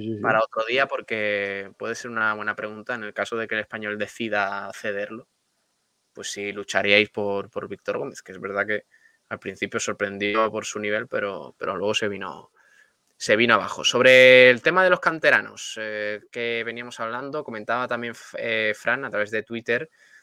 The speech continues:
Speaker 2: de todos modos no hay que volverse locos con los canteranos, si valen o no, lo sabremos. Eso sí, deberían gozar de oportunidades justas y de un buen proceso formativo para que al menos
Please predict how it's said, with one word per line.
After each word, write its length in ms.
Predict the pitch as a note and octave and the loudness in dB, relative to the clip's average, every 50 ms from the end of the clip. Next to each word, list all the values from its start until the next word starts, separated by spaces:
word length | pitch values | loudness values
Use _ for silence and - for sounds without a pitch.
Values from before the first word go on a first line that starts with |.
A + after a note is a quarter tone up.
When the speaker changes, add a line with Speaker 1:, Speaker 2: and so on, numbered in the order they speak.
| _ _ | _ _
Speaker 2:
de 100 | - G#2 | -12 -8
todos 220 | - A2+ A#2+ C3+ C3+ | -4 0 2 2 2
modos 280 | C#3 D3 D#3+ E3 D3 | 2 0 0 0 -2
no 100 | C#3 C3 | -2 -4
hay 100 | C3+ B2+ | -4 -2
que 80 | - C#3+ | 0 2
volverse 400 | C#3+ C#3 C3 C3 B2+ - - B2 | 2 2 2 2 0 0 0 0
locos 260 | A#2+ C3 - D3+ D3+ | 0 0 0 -2 -4
con 120 | - D3+ | -2 0
los 100 | C#3+ C#3 | -2 0
canteranos, 580 | - B2+ A2 G2+ - G#2 A#2+ A#2+ G#2 - - - | 0 -2 -4 -2 -2 0 0 0 -2 -4 -10 -10
si 160 | - - G2 | -10 -10 -4
valen 320 | G#2 A2 A#2+ B2+ B2+ A2 - | -2 0 0 0 0 -4 -8
o 120 | - G#2 G#2+ | -12 -12 -10
no, 280 | A#2+ C#3+ F3+ A3+ - _ | -8 -6 -8 -8 -8 _
lo 140 | - C3 C3 | -4 -4 -4
sabremos. 580 | - - G#2 G2+ A#2 C3 C3 F#2 - - - - | -4 -4 -4 -2 0 0 -2 -2 -6 -16 -20 -18
Eso 160 | - - C#3+ | -14 -12 -12
sí, 240 | - - - F#2 _ _ | -10 -10 -12 -14 _ _
deberían 360 | F2+ E2 F2+ F#2+ G#2+ A#2 B2 | -20 -16 -10 -6 -6 -6 -4
gozar 300 | B2 B2 - C3 C3 C3 | -4 -6 -4 -4 -4 -2
de 80 | C#3 C3+ | -4 -4
oportunidades 640 | B2+ B2 A2+ - A2+ A2+ A2 A2 A#2+ C3 C#3 C3+ | -4 -6 -8 -8 -8 -10 -8 -4 -2 -2 -2 -4
justas 440 | C3+ - C3+ B2+ - - D3 D3 - | -4 -6 -10 -10 -8 -6 -6 -6 -4
y 60 | C3 | -4
de 60 | A2 G#2+ | -6 -6
un 120 | A2 A2+ | -6 -6
buen 140 | A#2+ B2 B2 | -8 -10 -10
proceso 500 | - A2+ A2 G#2 A2+ G#2+ - C3+ C3+ C3 | -6 -8 -8 -8 -8 -10 -4 -4 -4 -4
formativo 560 | - - A#2 A2 G#2+ G2+ G2 A2 A#2 C3+ C#3 | -4 -6 -8 -8 -8 -10 -8 -6 -4 -4 -2
para 220 | - C3+ A#2+ G#2+ G#2+ | 2 2 4 4 2
que 200 | - - A2 G2 | 0 -2 -2 -2
al 140 | G2+ G2 G2+ | -2 -2 -4
menos 420 | G#2+ A#2 C3 C3+ C#3 D3 - - | -4 -2 0 0 0 -2 -4 -8